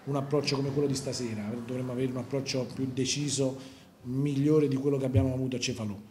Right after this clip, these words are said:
Eh, questa è una squadra che lo può fare e lo deve fare, non possiamo sottovalutare nessuno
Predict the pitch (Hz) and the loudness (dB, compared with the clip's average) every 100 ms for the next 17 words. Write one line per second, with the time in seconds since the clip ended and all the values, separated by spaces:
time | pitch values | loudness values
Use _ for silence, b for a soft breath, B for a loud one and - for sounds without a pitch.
0 | B B B B - 98 90 85 85 85 | B B B B -20 -16 -12 -12 -14 -14
1 | 90 147 - 117 110 127 117 101 107 104 | -6 -6 -4 -6 -6 -6 -4 -4 -6 -6
2 | 104 - 131 135 139 117 113 107 110 107 | -10 -6 -4 -2 -2 -2 -4 -4 -4 -4
3 | 104 90 87 90 - _ _ - 110 110 | -8 -10 -12 -14 -18 _ _ -14 -10 -8
4 | 113 107 127 117 113 113 117 120 117 117 | -6 -6 -8 -8 -8 -10 -8 -6 -6 -6
5 | 110 113 - 151 160 160 160 - | -6 -6 -4 -4 -2 -4 -6 -16